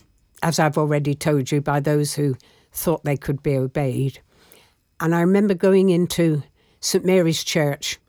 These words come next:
and saying a silent prayer that I'd do things properly, the way that I'd seen Bill Bennett and other people I'd admired do it before me. So I think that was the real highlight, as was my final time as mayor.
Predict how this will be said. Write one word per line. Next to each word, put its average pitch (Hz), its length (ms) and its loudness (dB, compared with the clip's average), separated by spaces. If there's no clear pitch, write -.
and 170 120 0
saying 196 340 4
a 165 60 2
silent 190 480 0
prayer 143 380 0
that 156 120 -4
I'd 147 220 -2
do 180 160 2
things 156 360 -2
properly, 135 600 -4
the 151 100 -2
way 165 180 2
that 165 180 0
I'd 165 180 2
seen 165 300 2
Bill 151 180 2
Bennett 147 420 0
and 139 260 -2
other 170 180 4
people 151 400 0
I'd 135 220 0
admired 131 560 0
do 160 140 4
it 160 120 -2
before 147 400 0
me. 127 160 0
So 151 280 -2
I 185 80 0
think 254 260 -2
that 190 200 -2
was 185 220 -2
the 165 260 2
real 165 260 4
highlight, 143 760 0
as 214 280 2
was 156 380 -2
my 175 140 2
final 190 440 2
time 143 360 0
as 135 160 -2
mayor. 135 400 -2